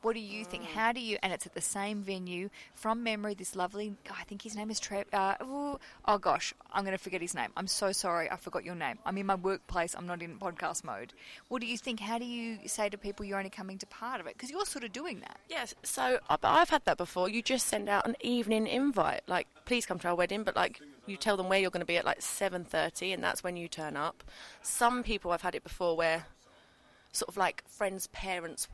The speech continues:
Speaker 2: really want to see the people get married. So they'll go to the ceremony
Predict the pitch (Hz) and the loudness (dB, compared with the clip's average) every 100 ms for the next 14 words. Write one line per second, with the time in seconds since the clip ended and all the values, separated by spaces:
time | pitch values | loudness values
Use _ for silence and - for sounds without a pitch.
0 | - - - 185 185 170 175 - - 165 | -14 -20 -4 -2 -2 -2 -4 -4 -4 -4
1 | 175 165 165 165 - 165 - 220 202 - | -4 -6 -8 -10 -4 -2 0 0 0 -2
2 | - 196 190 - _ - 233 254 190 175 | -6 -4 -4 -6 _ -4 -2 -2 -4 -2
3 | 170 160 165 160 160 | 0 -2 -2 -4 -4